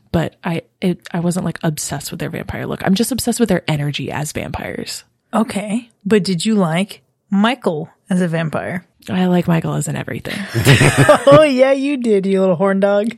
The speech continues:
Speaker 2: <laughs>
Speaker 1: No, it's not even that. I just don't know why. He just, like, pulls it off so well. And, like, for sure, partially it's the sunglasses and the hair and whatever. I don't know. I just, I wanted him to be okay. I didn't want him to hurt his family.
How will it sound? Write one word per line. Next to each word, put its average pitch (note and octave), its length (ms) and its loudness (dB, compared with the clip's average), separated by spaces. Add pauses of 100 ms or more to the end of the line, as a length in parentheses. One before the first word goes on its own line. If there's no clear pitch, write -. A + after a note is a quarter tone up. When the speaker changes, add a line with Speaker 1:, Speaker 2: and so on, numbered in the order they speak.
Speaker 2:
<laughs> - 20 -2 (680)
Speaker 1:
No, F4+ 260 6
it's - 400 0
not C#4 180 6
even F#4 240 6
that. A3 200 4
I A#3 80 6
just G#3 280 0
don't G3 280 4
know G#3+ 140 6
why. F3+ 400 2
He F3+ 120 4
just, F3 180 -2
like, F#3+ 260 0
pulls G3+ 260 4
it A3+ 60 6
off G3+ 120 4
so G3 160 4
well. F#3 220 4
And, G3 200 2 (100)
like, A3 220 -2 (100)
for C#4+ 180 4
sure, A3+ 300 2
partially A#3+ 420 2
it's A#3+ 160 -2
the G3 100 0
sunglasses G#3+ 760 2
and E3+ 300 2
the - 120 -2
hair E3+ 400 0
and E3 200 -2 (460)
whatever. F#3 440 2
I A3+ 100 -2
don't A#3+ 180 2
know. D3+ 160 0
I D#3 100 2
just, F#3 220 0 (100)
I F3+ 100 6
wanted F3+ 320 4
him A3 140 4
to G#3+ 100 4
be E3 200 4
okay. D#3 300 0
I F3 100 4
didn't E3 240 2
want E3+ 140 2
him E3 100 2
to D#3+ 80 -2
hurt D3+ 240 -2
his E3 160 -4
family. F#3+ 560 2